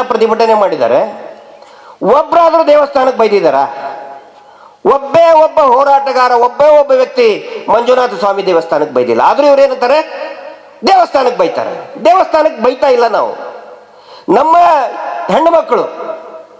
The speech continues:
ಪಾಪ ಬಡಪಾಯಿ ಹೆಣ್ಣು ಮಕ್ಕಳು, ಅಮಾಯಕರು, ಅವರ ಹೆಣ ಬೀಳ್ತಾ ಇದೆ, ಅದನ್ನ ಪ್ರಶ್ನೆ ಮಾಡಿದ್ರೆ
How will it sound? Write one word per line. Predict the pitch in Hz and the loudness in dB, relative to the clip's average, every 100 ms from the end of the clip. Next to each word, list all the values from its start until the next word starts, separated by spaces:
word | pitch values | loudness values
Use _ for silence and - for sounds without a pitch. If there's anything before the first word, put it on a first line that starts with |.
| - _ _ _ _ _ _ _ _ | -20 _ _ _ _ _ _ _ _
ಪಾಪ | 262 320 320 311 | 0 2 2 0
ಬಡಪಾಯಿ | 254 285 349 359 302 | 0 0 2 0 0
ಹೆಣ್ಣು | 175 339 - 269 320 | -6 -6 -2 0 2
ಮಕ್ಕಳು, | 330 - 233 147 - - - - - | 0 0 -2 -2 -8 -12 -12 -10 -2
ಅಮಾಯಕರು, | 254 381 381 349 320 294 220 - - - | 0 2 2 2 2 2 0 -6 -6 0
ಅವರ | 262 285 | 2 2
ಹೆಣ | 214 349 392 339 | 2 2 2 0
ಬೀಳ್ತಾ | 320 285 | -2 0
ಇದೆ, | 254 269 | 2 2
ಅದನ್ನ | 277 294 | 0 -2
ಪ್ರಶ್ನೆ | 285 254 - 247 | -2 -4 0 0
ಮಾಡಿದ್ರೆ | 240 240 277 359 - - | 0 0 -2 -4 -10 -18